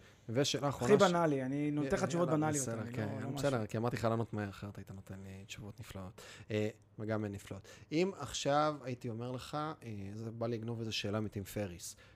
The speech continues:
Speaker 1: הוא שואל הרבה פעמים את החבר'ה אצלו, אה, השקעה או משהו שקנית בפחות ממאה דולר, שהסב לך עונג גדול, או שהיה באמת השקעה יוצאת דופן.
Speaker 2: יש הרבה דברים שקיבלתי בחינם, שזה קורסים, ת-,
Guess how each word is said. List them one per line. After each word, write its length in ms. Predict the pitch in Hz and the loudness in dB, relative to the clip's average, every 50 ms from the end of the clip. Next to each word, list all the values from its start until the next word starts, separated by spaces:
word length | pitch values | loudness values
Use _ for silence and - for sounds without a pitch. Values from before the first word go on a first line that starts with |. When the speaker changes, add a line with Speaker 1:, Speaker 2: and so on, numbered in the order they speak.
| - - | -16 -12
Speaker 1:
הוא 80 | 135 110 | -10 -8
שואל 220 | - - 107 107 | -4 -2 0 0
הרבה 200 | 104 101 107 104 | 0 0 -2 -4
פעמים 300 | - - 98 95 98 98 | -4 -4 -4 -2 -4 -4
את 80 | 92 - | -6 -8
החבר'ה 320 | - - 110 107 104 107 | -6 -4 -2 -2 -2 -2
אצלו, 340 | 101 - - 117 123 135 143 - - - - - - | -4 -4 -4 -2 -2 -2 -4 -6 -12 -20 -20 -12 -8
אה, 100 | - 101 104 - - - - - - - | -8 -8 -8 -10 -14 -20 -20 -20 -10 -4
השקעה 520 | - - - - - - 127 110 127 156 | 0 0 0 0 0 0 0 0 2 2
או 100 | 165 139 | 2 2
משהו 260 | 120 - - - - - | 2 0 -2 -2 -4 -6
שקנית 460 | - - - - 107 107 120 123 156 | -8 -8 -8 -8 -6 -6 -2 -2 -2
בפחות 520 | 131 120 - - 104 - - - - - | -2 -2 -4 -6 -10 -6 -4 -4 -4 -2
ממאה 260 | 123 117 117 117 110 | -4 -4 -4 -4 -6
דולר, 460 | 101 107 117 120 131 143 156 170 180 185 - - - - - - | -6 -4 -2 -2 0 0 -2 -2 -6 -8 -10 -14 -20 -20 -20 -14
שהסב 500 | - - 117 107 98 - - 131 120 117 | -10 -8 -6 -4 -4 -2 -2 -2 -2 -2
לך 160 | 120 - - | -6 -6 -4
עונג 320 | 107 107 110 110 107 104 101 | -4 -2 -2 -2 -2 -4 -4
גדול, 320 | 98 98 104 101 104 98 95 | -4 -4 -2 -2 -2 -4 -4
או 60 | 92 | -8
שהיה 840 | - - 101 95 90 92 120 120 - - - - - - 110 104 101 | -8 -8 -8 -8 -8 -10 -12 -14 -16 -18 -20 -20 -12 -8 -6 -6 -4
באמת 240 | 104 98 98 98 - | -4 -4 -6 -6 -8
השקעה 280 | 101 - - 104 98 98 | -8 -8 -8 -6 -8 -8
יוצאת 240 | 95 - - 95 | -8 -8 -10 -10
דופן. 280 | 95 98 95 - - 87 90 - - - - - - - - - - - - - - - - 185 | -10 -10 -12 -12 -14 -16 -16 -18 -20 -20 -20 -20 -20 -20 -20 -20 -20 -20 -20 -20 -20 -8 -4 -2
Speaker 2:
יש 120 | 175 190 | 2 4
הרבה 160 | 214 180 185 | 6 6 6
דברים 200 | 180 196 196 202 | 6 4 4 4
שקיבלתי 560 | 185 - 190 180 175 - 175 175 185 170 196 | 2 2 2 2 2 2 2 2 4 4 4
בחינם, 500 | 180 165 - - 165 180 214 208 160 120 | 2 2 2 2 0 2 2 2 2 0
שזה 360 | 110 - 120 117 120 127 131 131 131 127 127 127 127 127 127 127 - - | -4 -6 -8 -8 -6 -4 -4 -4 -4 -4 -4 -4 -6 -6 -6 -8 -10 2
קורסים, 540 | - 185 202 185 170 - - 214 214 220 | 6 8 8 8 6 4 2 0 0 -2
ת-, 40 | 180 | -4